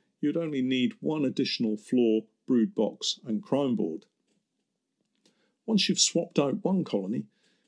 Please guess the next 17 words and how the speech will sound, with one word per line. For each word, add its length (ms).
clean 280
up 220
the 320
overwintered 720
kit 260
and 140
use 220
that 220
to 140
replace 400
the 200
older 260
kit 460
on 160
the 80
second 480
hive. 240